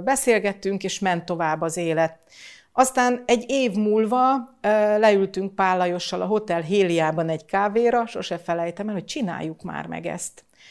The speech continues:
Mert hogy kellene egy közösség. Nagyon sok munkajogi kérdés vetődik fel, ö, szükség van arra, hogy az ügyvédek, ö, a munkajogászok és a, a gyakorló H R S-ek, személyzetisek találkozzanak egymással,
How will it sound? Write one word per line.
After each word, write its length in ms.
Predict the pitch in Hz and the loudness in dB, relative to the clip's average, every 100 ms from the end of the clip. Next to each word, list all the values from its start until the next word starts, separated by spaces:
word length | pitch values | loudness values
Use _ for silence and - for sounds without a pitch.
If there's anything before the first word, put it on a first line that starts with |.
| - _ | -20 _
Mert 160 | 220 214 | -4 -2
hogy 140 | 226 | -2
kellene 460 | - 277 202 185 180 | 2 4 4 2 0
egy 160 | 175 | -4
közösség. 640 | - 190 170 165 - 165 208 | -2 -2 0 -4 -4 -2 0
Nagyon 260 | 262 214 | 2 2
sok 240 | 190 190 - | 0 -4 -2
munkajogi 880 | 202 190 175 175 175 170 185 180 | -4 -2 2 2 2 0 -2 -2
kérdés 560 | 180 202 185 170 170 - | 0 2 2 2 -2 0
vetődik 560 | 202 196 180 156 165 - | 0 0 -4 -4 -6 -6
fel, 420 | - 196 185 185 - - - - | 2 6 6 4 -4 -16 -18 -2
ö, 360 | 175 185 180 180 | 4 6 6 2
szükség 480 | - 240 - 185 160 | 0 -2 0 -2 0
van 160 | 175 | 0
arra, 460 | 190 208 208 196 196 | 2 2 4 4 2
hogy 180 | 175 170 | 0 -2
az 140 | 160 | 0
ügyvédek, 800 | 226 190 190 180 170 165 170 170 | -2 0 0 2 2 2 2 -2
ö, 440 | 165 160 165 165 170 | 0 2 2 0 -2
a 100 | 185 | 2
munkajogászok 1160 | 202 233 226 190 185 170 175 170 - 170 165 - | 4 4 4 2 2 2 2 2 0 -4 -6 -6
és 280 | 175 165 180 | -6 -2 2
a, 360 | 175 170 190 - | 2 2 -2 -2
a 260 | 170 165 | 0 2
gyakorló 580 | 165 196 - 180 165 170 | 0 -2 0 0 0 -2
H 80 | 190 196 180 | 0 2 4
R 140 | 170 170 | 2 -2
S-ek, 200 | 165 - | -4 -4
személyzetisek 800 | 202 185 175 170 170 165 165 | -4 -4 -4 -8 -10 -12 -10
találkozzanak 760 | - 170 160 170 175 175 165 165 | -4 0 0 -2 -6 -4 -4 -2
egymással, 640 | 185 190 196 196 208 214 | -2 0 -4 -2 0 0